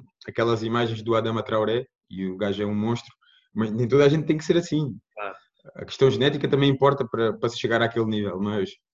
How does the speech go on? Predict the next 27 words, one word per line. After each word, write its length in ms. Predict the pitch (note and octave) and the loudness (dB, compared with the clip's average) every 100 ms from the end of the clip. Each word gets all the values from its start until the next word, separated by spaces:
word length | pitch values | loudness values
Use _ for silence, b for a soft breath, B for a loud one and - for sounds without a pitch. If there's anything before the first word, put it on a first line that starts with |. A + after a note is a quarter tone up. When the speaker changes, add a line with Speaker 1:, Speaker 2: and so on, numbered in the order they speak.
| _ _ _ _ _ _ _ _ _ _ | _ _ _ _ _ _ _ _ _ _
Speaker 1:
mas 140 | A2 | 0
eu 80 | A#2+ | 2
acho 100 | E3 | 4
que 60 | G3 | 6
é 40 | |
importante 320 | F#3+ F#3+ G3 | 4 6 4
ser 120 | F#3+ F#3+ | 6 4
forte, 280 | F3+ - - - | 4 2 -6 -2
não 240 | B2+ E3 | 4 4
ser 500 | E3+ D3 A#2+ A2+ A2+ - _ _ _ | 4 4 4 -2 -8 -14 _ _ _
atrofiado, 600 | A#2 C3 - B2+ B2+ C#3+ C#3 | -4 -4 2 4 4 2 0
mas 140 | C3+ | 0
ser 140 | E3+ - | 0 0
forte. 280 | D3 C#3 _ _ _ _ _ _ _ _ | -2 -4 _ _ _ _ _ _ _ _
Muito 220 | G#2+ A#2 | -4 -2
importante. 420 | A#2+ A2+ G#2 F#2+ B B B | -4 -4 -4 -4 B B B
Se 160 | _ - | _ -6
tu, 220 | D3 C#3+ | -6 -6
se 100 | - | -10
te 80 | - | -12
pedirem 360 | - E3+ F3+ F3 | -2 4 6 6
a 80 | |
ti, 320 | F3 D#3 A#2 F2 - _ _ _ _ _ _ _ - - - - | 2 -2 -2 -4 -14 _ _ _ _ _ _ _ -20 -20 -20 -6
"Ah, 240 | A2 G#2+ | -2 0
agora 280 | G#2 A2 C#3+ | 2 4 4
tens 260 | C#3+ D3 C#3+ | 4 -2 -2
que 640 | - C3 B2 A#2+ A2+ A2+ | -2 0 2 0 -2 -6